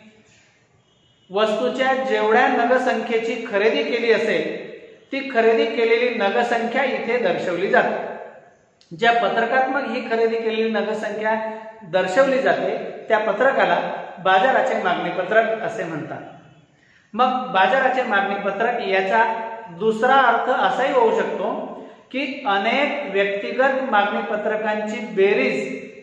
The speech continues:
म्हणजे बाजाराचे मागणी पत्रक होय. कारण आपण आताच एक, एका वैयक्तिक उपभोक्त्याचं मागणी पत्रक पाहिलं, मग बाजारात अनेक उपभोक्ते असतात, आपण आताच म्हटलं सर्व उपभोक्त्यांचं मिळून,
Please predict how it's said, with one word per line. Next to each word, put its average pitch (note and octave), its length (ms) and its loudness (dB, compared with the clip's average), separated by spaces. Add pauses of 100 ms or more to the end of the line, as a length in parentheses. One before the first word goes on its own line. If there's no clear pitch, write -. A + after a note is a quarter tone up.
म्हणजे G#3 280 0
बाजाराचे G3 640 2
मागणी D#3+ 260 -4
पत्रक D#3+ 360 -6
होय. G#3+ 140 -4 (720)
कारण A#3 220 2 (240)
आपण A3+ 220 0
आताच A#3+ 540 2
एक, G#3+ 220 -4 (100)
एका G3+ 380 -2 (200)
वैयक्तिक G#3+ 960 0
उपभोक्त्याचं A3 800 0
मागणी F#3 260 0
पत्रक F3+ 300 -4
पाहिलं, - 340 0 (760)
मग A3 120 -4
बाजारात B3 520 4 (680)
अनेक D4 300 0
उपभोक्ते B3+ 520 2
असतात, - 360 -4
आपण G3 240 0
आताच A3+ 300 2
म्हटलं G#3 240 0
सर्व - 380 2
उपभोक्त्यांचं G#3+ 840 0
मिळून, A3 220 0